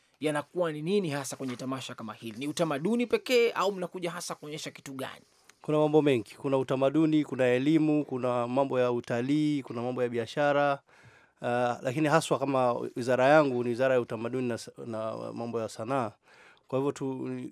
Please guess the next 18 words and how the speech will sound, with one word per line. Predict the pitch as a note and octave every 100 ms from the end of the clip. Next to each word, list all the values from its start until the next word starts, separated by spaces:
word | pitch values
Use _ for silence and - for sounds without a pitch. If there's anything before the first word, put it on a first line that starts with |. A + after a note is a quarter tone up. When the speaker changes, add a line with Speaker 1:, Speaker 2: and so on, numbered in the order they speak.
| - - _ -
Speaker 2:
tunatumia | C3+ C3 D3 C#3+ C#3+
nafasi | C3 - - C3+
hii | C3+ D#3 C#3
ku-, | - C3 B2 - _
kuonyesha | C3+ C3 D3+ D3 C#3+
utamaduni | B2+ B2 B2 B2
wa | A#2
Kenya | D3+ C#3+ C#3 D3+ _ _ _
na | B2+
kuwaleta | A#2 A#2+ C3+ D3+
wasanii | B2+ - B2+ D3
wa | C#3+ B2
Kenya | D3 C#3+
pia | C#3
wapate | C3+ C3+ C#3+
fursa | C3+ D3+ C#3+ C#3+
ya |
kujulikana | B2+ B2+ B2 C#3 C3+ B2